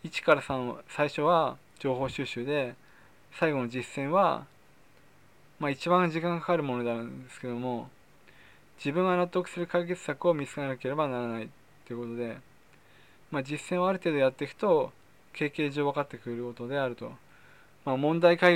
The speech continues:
決の方法の話を今してるんですけども、もう一度言うと、まず原因を掘り出す。そして解決策を集-、集める。そして情報の整理。そして最後に検証するということで、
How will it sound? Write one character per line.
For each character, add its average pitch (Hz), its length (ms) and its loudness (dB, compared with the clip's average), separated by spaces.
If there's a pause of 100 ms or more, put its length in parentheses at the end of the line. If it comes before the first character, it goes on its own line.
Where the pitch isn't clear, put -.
決 - 140 -8
の 175 120 4
方 143 140 0
法 143 180 -4
の 139 80 -2
話 139 280 -4
を - 20 -4
今 127 180 -6
し - 80 -14
て 135 60 -8
る 127 80 -6
ん 127 40 -8
で 123 60 -10
す - 100 -16
け 131 60 -6
ど 123 80 -4
も、 139 360 -4 (800)
も 139 140 0
う 156 60 2
一 - 120 -6
度 156 60 0
言 147 120 2
う - 40 -4
と、 156 400 4 (440)
ま 185 120 2
ず 135 140 -6
原 143 140 0
因 151 220 0
を 147 80 -2
掘 143 200 -2
り 135 60 -4
出 135 140 0
す。 117 280 -10 (440)
そ - 80 -8
し - 80 -10
て - 60 -4
解 165 200 0
決 175 260 0
策 139 440 -2
を 139 420 0
集-、 160 60 -10 (180)
集 175 60 -6
め 127 120 -2
る。 120 200 -6 (500)
そ 147 100 -4
し - 80 -12
て 175 100 0
情 147 180 4
報 151 180 0
の 165 120 -2
整 147 200 0
理。 120 240 -4 (460)
そ 165 80 -8
し 156 80 -12
て 160 80 -2
最 165 200 0
後 139 120 0
に 165 160 0
検 151 260 -4
証 147 140 -2
す - 140 -8
る 165 60 -4
と 135 60 -6
い 127 40 -4
う 120 40 -4
こ 123 60 -6
と 120 120 -4
で、 131 260 0